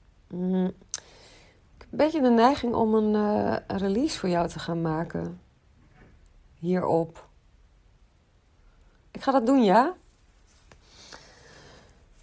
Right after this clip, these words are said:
Ik ga even een, ehm, ik ga hier even op, eh, op broeden.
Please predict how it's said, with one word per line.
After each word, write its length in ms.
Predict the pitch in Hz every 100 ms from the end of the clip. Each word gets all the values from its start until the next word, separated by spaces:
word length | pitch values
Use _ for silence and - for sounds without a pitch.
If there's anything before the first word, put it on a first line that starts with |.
| _ _
Ik 140 | - -
ga 180 | 294
even 300 | - 294 285
een, 240 | 277 262 262
ehm, 500 | 262 262 254 247 247 254 - _ _ _ _ _ _ _
ik 160 | - 113
ga 180 | - 262
hier 180 | 269 -
even 280 | 302 -
op, 240 | 247 240 262
eh, 320 | 254 254 247 -
op 180 | 208
broeden. 580 | 185 226 254 320 415 440